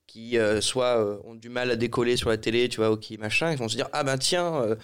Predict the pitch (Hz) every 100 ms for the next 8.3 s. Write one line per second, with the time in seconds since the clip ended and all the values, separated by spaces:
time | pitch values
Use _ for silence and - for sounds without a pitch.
0 | - _ _ - 147 135 127 131 160 170
1 | 165 123 117 113 113 117 107 104 - -
2 | 113 117 110 127 180 190 - _ _ _
3 | _ _ 135 170 - 127 - 139 117 117
4 | 170 214 202 110 78 92 135 156 - 151
5 | 147 104 113 110 120 120 107 110 117 127
6 | 123 120 123 127 131 123 110 104 104 104
7 | 107 107 107 101 95 101 - 104 110 -
8 | 135 143 107